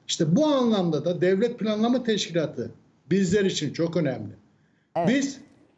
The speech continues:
Speaker 1: sanayi kuruluşları, ne kadar sanayi kuruluşu olduğunu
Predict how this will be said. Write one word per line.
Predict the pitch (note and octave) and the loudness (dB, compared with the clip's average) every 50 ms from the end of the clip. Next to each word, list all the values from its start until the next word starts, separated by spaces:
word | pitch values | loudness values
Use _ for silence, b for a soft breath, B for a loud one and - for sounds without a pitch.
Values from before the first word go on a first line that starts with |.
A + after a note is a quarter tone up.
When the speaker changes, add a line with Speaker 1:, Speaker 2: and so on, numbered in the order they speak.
| _ _ _ _ | _ _ _ _
Speaker 1:
sanayi | - - - - F#3 G#3 A3+ A#3+ C4 D4 D4+ - | -14 -6 -4 -2 0 2 2 2 4 2 0 0
kuruluşları, | - A#3+ B3 A#3+ A3 G#3 - - A3 G3 F3 F#3 G#3+ | -2 -2 -2 -2 -2 -2 -4 -4 -4 -2 0 0 0
ne | C4+ B3+ - | 0 0 0
kadar | C4 B3 A3 A3 G#3+ G#3+ | 0 0 2 0 0 0
sanayi | G3 G#3 G3+ G3 G3 G#3 A#3 A3+ | -2 -2 0 0 0 0 0 -2
kuruluşu | - G#3+ G#3 F#3+ E3 - - A#3 | -2 -2 -2 0 0 0 2 2
olduğunu | A#3+ A#3+ A#3 F#3+ G#3+ G3+ F3 D3 C3+ A#2+ | 2 2 2 2 2 2 2 2 -2 -6